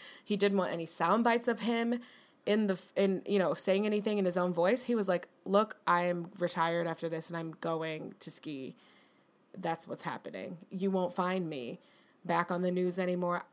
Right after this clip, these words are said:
I won't be there. Don't call me." So he looked tired, though. I will say he looked kinda,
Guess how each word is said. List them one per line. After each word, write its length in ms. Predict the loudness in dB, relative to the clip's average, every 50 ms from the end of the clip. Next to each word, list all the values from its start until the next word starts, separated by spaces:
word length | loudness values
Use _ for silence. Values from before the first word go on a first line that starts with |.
| _
I 120 | 0 2 2
won't 180 | 2 0 -2
be 120 | -4 -6 -6
there. 180 | -6 -6 -6
Don't 220 | -4 -4 -6 -6 -6
call 200 | -4 -4 -4 -4
me." 280 | -6 -8 -10 -10 -12 -16 _ _ -6
So 420 | 0 2 4 4 6 4 2 0 -6 -18 -20 -20 -20 -20 -20 -20 -20 -20 _ _ _ 4
he 120 | 6 8
looked 180 | 8 8 8 8
tired, 380 | 6 8 8 8 8 6 4
though. 180 | 4 4 4 4
I 180 | 6 8 8
will 100 | 8 8
say 180 | 6 6 6 6
he 100 | 6 6
looked 200 | 4 4 2 2
kinda, 240 | 4 4 4 4 4